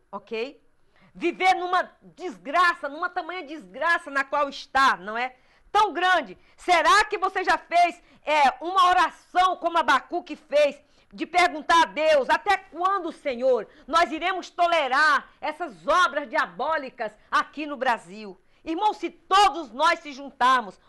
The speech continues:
o crente, quando ele ora com raiva, furioso, com raiva de Satanás, não é de Deus, não. Quando ele ora com raiva de Satanás, Deus opera, irmãos. E você tem que orar e dizer, "Meu Deus, até quando? Olha a nossa situação."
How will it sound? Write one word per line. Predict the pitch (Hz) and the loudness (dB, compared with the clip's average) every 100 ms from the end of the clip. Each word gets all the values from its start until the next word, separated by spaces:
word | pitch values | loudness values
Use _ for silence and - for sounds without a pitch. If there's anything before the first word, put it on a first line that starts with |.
| _ | _
o | 302 311 | -8 -8
crente, | - 330 440 - 349 | -6 -4 -2 -2 -6
quando | 381 359 | -4 0
ele | 339 294 | 0 2
ora | 294 320 302 | 2 2 0
com | 302 302 | -6 -12
raiva, | 202 240 320 320 247 | -2 2 4 4 0
furioso, | - 349 302 285 370 349 | -6 -8 -2 4 4 4
com | - 311 | -2 -8
raiva | 226 294 320 | 0 0 0
de | 285 | -6
Satanás, | - 330 370 339 285 | -6 -6 -4 -4 -4
não | 277 | -4
é | |
de | 233 | -12
Deus, | 233 262 | -8 -8
não. | 220 180 - _ _ _ | -8 -12 -16 _ _ _
Quando | 311 311 | -6 -2
ele | 330 277 | 0 2
ora | 320 349 | 2 2
com | 339 302 | 0 -2
raiva | 277 320 | 0 0
de | 269 | -4
Satanás, | - 285 247 233 294 269 _ _ | -6 -6 -4 -2 -2 -2 _ _
Deus | - 156 359 392 381 | -14 0 4 4 4
opera, | 370 370 - 330 359 311 | 2 0 2 2 2 0
irmãos. | 269 202 170 - _ _ | -2 -8 -14 -16 _ _
E | 285 | -4
você | 285 370 339 | 0 0 -2
tem | 339 392 | -4 -6
que | 370 | 0
orar | 330 339 349 | 2 2 0
e | |
dizer, | 285 320 339 | -2 0 2
"Meu | 339 262 | 2 0
Deus, | 165 370 403 370 | 2 4 6 4
até | 359 359 339 | 2 0 -2
quando? | - 330 359 330 226 - _ - | -2 0 2 2 -2 -14 _ 0
Olha | 381 392 339 | 4 4 2
a | |
nossa | 339 349 349 | -2 -4 -6
situação." | 302 - 302 - - 302 285 - | -18 -4 -4 -4 -4 -2 -2 -4